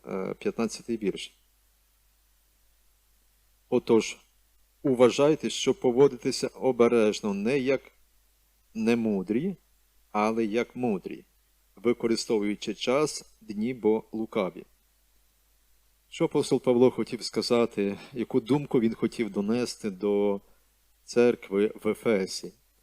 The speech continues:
Він каже: "Отож, уважайте". В іншому Біблії чи інше значення цього слова говорить:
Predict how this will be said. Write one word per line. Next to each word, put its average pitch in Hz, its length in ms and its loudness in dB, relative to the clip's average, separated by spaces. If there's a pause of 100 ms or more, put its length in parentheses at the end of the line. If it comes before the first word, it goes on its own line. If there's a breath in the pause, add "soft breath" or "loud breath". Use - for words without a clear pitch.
(260)
Він 123 100 -8
каже: 120 420 4
"Отож, 123 600 0 (120)
уважайте". 107 840 2 (220)
В 107 60 -6
іншому 110 520 -2 (680)
Біблії 113 800 4
чи - 180 -10
інше 135 360 -4
значення 131 520 -4
цього 104 320 -4
слова 104 300 0
говорить: 107 440 0